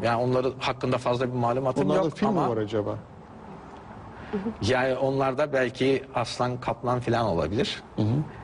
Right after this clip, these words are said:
Speaker 1: E, ama, e, kurt hiç hatırlamıyorum
Speaker 2: Peki,
Speaker 1: ben.
Speaker 2: tamam.
Speaker 1: E, ve dediğin gibi de, e, Afrika bölgesini bilmiyorum pek yani. Ama, e,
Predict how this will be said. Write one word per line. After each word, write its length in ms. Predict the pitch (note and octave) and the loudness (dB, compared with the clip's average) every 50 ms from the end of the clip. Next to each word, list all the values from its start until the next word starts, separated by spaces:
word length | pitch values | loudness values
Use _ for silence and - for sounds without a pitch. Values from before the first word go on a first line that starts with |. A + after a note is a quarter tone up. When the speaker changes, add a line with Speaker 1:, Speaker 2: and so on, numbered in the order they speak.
| - - - - - - G#2+ | -16 -16 -16 -16 -10 -4 0
Speaker 1:
E, 260 | G2+ G2+ G2 F#2+ F#2+ G2 - | 2 2 4 4 2 2 0
ama, 340 | A2 A2 A2 A2 A2 G#2+ G#2+ - | 0 0 2 2 0 0 -2 0
e, 60 | G2+ G2 F#2+ F#2+ F#2 F#2 F#2+ G2 G2 - - - - - - - - | 0 2 2 2 2 0 0 -2 -4 -4 -6 -8 -10 -12 -14 -4 0
kurt 320 | - A#2 A#2 - - - - - - - - - - - | 0 0 0 0 -6 -10 -10 -10 -14 -16 -16 -14 -4 -4
hiç 140 | C3 A#2+ - | -2 0 0
hatırlamıyorum 600 | G#2+ G2 - G#2 G2+ F#2+ F2+ E2+ F2 F2 F2 B2+ | 0 0 2 2 2 2 2 2 2 2 2 2
Speaker 2:
Peki, 80 | A#2 | 2
Speaker 1:
ben. 160 | - A#2+ D#3 F#3+ - - - | 2 0 -2 -2 -8 -4 -2
Speaker 2:
tamam. 220 | C#3+ A#2+ G2 F2+ - - A2+ | -2 -2 -2 -4 -6 -2 0
Speaker 1:
E, 200 | G#2+ G#2 G2+ G#2 | 2 2 4 4
ve 260 | B2 B2 A#2+ A#2+ A#2+ - - - - - A2+ A2+ | 4 4 4 2 0 -2 -10 -16 -14 -8 -4 0
dediğin 360 | G#2+ A2 G2+ A2 A2+ A2+ A2 G#2 | 0 2 2 2 2 4 4 4
gibi 200 | A2+ A#2 A#2+ A2 | 4 4 4 4
de, 240 | A#2 A#2 A2+ G#2 - - G#2+ | 4 4 2 0 -2 0 0
e, 60 | G2+ G2+ G2 G2 F2 - G#2 | 2 4 4 2 2 0 -2
Afrika 600 | G2 - - - G#2 - B2 A2+ G#2+ - - - - G#2+ | -4 -2 -2 -4 -2 0 2 2 2 0 -2 -6 -2 0
bölgesini 420 | G2+ F#2 F2+ F#2 - C3 D3 - - - - - - - | 2 2 2 2 0 0 -2 -2 -4 -8 -16 -16 -8 -2
bilmiyorum 500 | G#2+ G2 F#2 F2+ E2+ D#2+ D2+ D2+ C#2+ C2+ - | 0 2 4 4 4 4 4 2 0 0 -2
pek 220 | D2+ C#2+ - - | -2 -2 0 -2
yani. 240 | - C2+ C2+ D2 D2+ | -2 -2 0 -2 -2
Ama, 320 | - C3 C3+ D3 E3+ G3+ G3+ - - - - - - - - - - - - | -2 0 2 2 0 0 -2 -8 -16 -18 -16 -16 -14 -14 -14 -14 -14 -6 0
e, 420 | A2 G#2+ G#2+ G#2 G#2 G#2 G2+ G2+ | 2 4 4 4 4 4 2 2